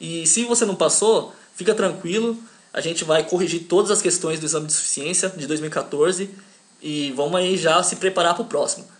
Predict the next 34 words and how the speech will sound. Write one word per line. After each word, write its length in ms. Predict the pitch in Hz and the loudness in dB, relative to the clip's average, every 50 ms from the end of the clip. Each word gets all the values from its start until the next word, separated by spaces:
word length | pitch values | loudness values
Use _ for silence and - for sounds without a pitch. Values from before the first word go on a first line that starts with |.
| _ - | _ -6
Mas 260 | 143 160 175 151 143 | -2 0 0 2 2
antes, 240 | 170 196 208 - - | 2 2 2 0 0
né, 220 | 190 180 220 226 - - - - _ _ - _ - | 0 -4 -6 -6 -8 -14 -20 -20 _ _ -20 _ -8
vamos 240 | 135 147 165 175 175 | -6 -4 -4 -4 -6
aqui 140 | - 185 | -6 -2
fazer 260 | - 190 175 180 185 180 | -2 -2 0 2 2 0
a 60 | 180 | 2
correção. 480 | 185 190 202 214 214 - - 131 - - - - - - - - _ - | 2 2 2 2 2 0 -2 -4 -6 -10 -16 -20 -20 -20 -20 -20 _ -2
Eu 100 | 175 180 | 0 0
vou 280 | 175 214 220 220 220 | 6 8 8 10 10
abrir 320 | 202 185 156 156 165 165 151 | 8 6 4 4 4 4 4
aqui, 260 | 147 - - 208 254 | 4 2 -2 -4 -2
né, 260 | 262 226 214 202 190 185 - - - - - | 0 0 -2 -2 -4 -8 -12 -18 -20 -20 -12
o 200 | - 143 147 143 | -10 -8 -8 -2
gabarito 440 | 135 147 139 139 143 147 156 151 - | 0 2 2 4 4 2 0 -2 -6
primeiro 400 | - 160 156 156 160 170 170 156 | -6 -2 0 2 2 2 0 -2
de 80 | 151 - | -4 -2
bacharel 600 | 139 143 143 - - 131 135 160 196 254 247 208 170 | 0 0 0 0 -2 0 2 2 2 2 0 -2 -4
em 60 | - | -4
ciências 260 | - 151 143 135 - | -4 -4 -4 -6 -8
contábeis. 720 | - 147 131 123 175 196 214 202 147 131 - - - - - _ _ _ _ _ _ _ - - - _ _ _ _ _ | -8 -8 -4 -2 2 2 2 0 0 -4 -4 -6 -6 -8 -10 _ _ _ _ _ _ _ -20 -20 -20 _ _ _ _ _
Tá 80 | - 139 | -8 -6
aqui, 140 | - - 170 | 0 0 0
é 20 | |
o 40 | 165 | 0
de 60 | 170 | 4
bacharel, 540 | 165 180 175 - - 220 196 147 139 135 131 | 2 2 2 4 2 4 4 4 4 2 0
né? 160 | 135 147 156 - - - - - - - _ _ _ - - | -4 -6 -8 -12 -18 -20 -20 -20 -20 -20 _ _ _ -6 -4
Eu 120 | 165 156 | -4 0
vou 140 | 160 185 185 | 0 0 2
fazer 260 | - 214 185 196 220 | 4 2 4 6 4
o 40 | 220 | 4
seguinte, 460 | - 285 220 160 147 139 131 - 135 | 4 2 0 -4 -6 -6 -4 -2 -2
ó. 140 | 127 123 | -2 -2